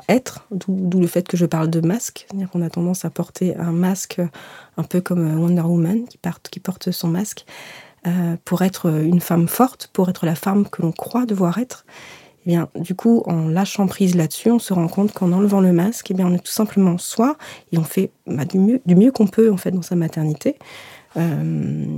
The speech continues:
et en, en prenant soin de soi, en faisant des, des, des changements, en apprenant à mieux se connaître, on, on découvre que, euh, eh bien, on fait peut-être différemment de ce qu'on a appris, différemment de, de la façon dont nos parents faisaient,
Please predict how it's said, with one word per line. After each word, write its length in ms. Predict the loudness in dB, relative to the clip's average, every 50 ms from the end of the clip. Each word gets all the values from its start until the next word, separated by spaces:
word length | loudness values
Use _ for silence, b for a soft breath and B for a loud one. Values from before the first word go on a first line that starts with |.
| -6 -6 -6 -6 -6 -6 -8 -8 -10 -6 -4
et 200 | -2 -2 -2 -2
en, 60 | -2 -4
en 160 | -2 -2 -4
prenant 400 | -4 -2 0 4 4 4 4 4
soin 240 | 2 0 0 0 0
de 60 | -2
soi, 500 | -4 -4 -2 -2 0 0 0 0 0 0
en 440 | -2 -2 -2 -2 -2 -4 -4 -4 -6
faisant 320 | -6 -4 -2 0 2 2
des, 380 | 4 2 2 2 0 0 0 -2
des, 180 | -2 -2 -2 -2
des 140 | 0 -2 -2
changements, 420 | -2 0 -2 0 2 2 2 2
en 160 | 2 2 2
apprenant 380 | 2 0 0 0 2 2 2 4
à 40 | 4
mieux 200 | 4 6 4 4
se 80 | 4
connaître, 420 | 2 0 2 2 2 0 -2 -8 -20 B B B B B B -4
on, 640 | -2 0 0 0 0 -2 -2 -2 -2 -4 -4 -4 -4 -4 -4 -6 -6 -4
on 40 | -4 -2
découvre 520 | -2 -2 -2 0 0 0 0 0 -2 -2
que, 320 | 2 4 4 4 4 2 0 -2
euh, 320 | -4 -4 -4 -4 -6 -6 -6 -8 -10 -10 -12 -12 -10 -10 -8 -8 -8 -6
eh 80 | -6 -4
bien, 120 | -2 0
on 80 | -2 -2
fait 140 | -2 -4 -8
peut-être 340 | -8 -6 -2 -2 -2 0 2
différemment 640 | 2 2 4 4 2 2 4 4 4 4 2 0 -2 -10 _ -2
de 120 | -2 -2
ce 80 | -2 -2
qu'on 180 | -2 -2 -2
a 80 | -2 -2 -2
appris, 360 | -4 -4 -2 -2 0 0 2 2
différemment 500 | 2 0 0 -2 0 0 2 2 4 4
de, 120 | 2 2
de 220 | -2 -4 -4 -4 -4
la 60 | -4
façon 320 | -2 -2 -4 -2 0 0
dont 240 | 0 2 2 0 0
nos 160 | 0 0 0
parents 300 | 0 0 0 0 0 0
faisaient, 320 | 0 -2 -2 0 0 -2